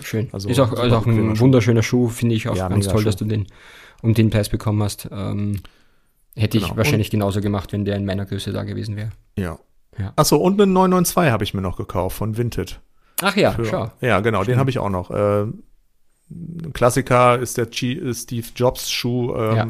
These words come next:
Speaker 2: ich habe den nur in einer, in einer anderen Farbe. Ähm, irgendwann werde ich mir auch mal den O G in, in Grau mal, äh,
Speaker 1: Mhm.
Speaker 2: auf jeden Fall zulegen. Ähm, aber wie gesagt, der ist jetzt in diesem, ich glaube, ich weiß gar nicht, ob der Cream Cloud,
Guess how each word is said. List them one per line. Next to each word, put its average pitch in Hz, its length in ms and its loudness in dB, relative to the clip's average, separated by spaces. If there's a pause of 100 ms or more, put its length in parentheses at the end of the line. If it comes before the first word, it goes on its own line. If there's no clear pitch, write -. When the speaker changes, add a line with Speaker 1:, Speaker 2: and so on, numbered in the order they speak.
(140)
Speaker 2:
ich 120 60 4
habe 117 120 0
den 120 140 0
nur 120 240 -2
in 117 80 -4
einer, 110 320 -4
in 107 80 -4
einer 104 100 -2
anderen 110 240 -6
Farbe. 117 420 2 (520)
Ähm, 110 640 -6 (280)
irgendwann 131 460 4
werde 127 160 2
ich 110 60 -2
mir 120 120 -2
auch 117 100 -2
mal 117 140 -2
den 113 140 -2
O 113 160 -4
G 127 420 -2
in, 123 320 -8
in 120 180 -4
Grau 107 280 0
mal, 117 360 0
äh, 123 400 0
Speaker 1:
Mhm. 151 400 -12 (600)
Speaker 2:
auf 113 120 -6
jeden 113 120 -2
Fall 113 180 -4
zulegen. 113 720 -2
Ähm, 107 500 -6
aber 101 580 -4
wie 101 80 -6
gesagt, 95 420 -8
der 101 200 -2
ist - 160 -8
jetzt 107 200 -6
in 101 160 -4
diesem, 101 340 -6
ich - 80 -10
glaube, 104 460 -2
ich - 120 -16
weiß 113 160 -6
gar 117 80 -2
nicht, 113 120 -2
ob - 100 -6
der 110 120 -2
Cream 117 680 -2
Cloud, 120 720 0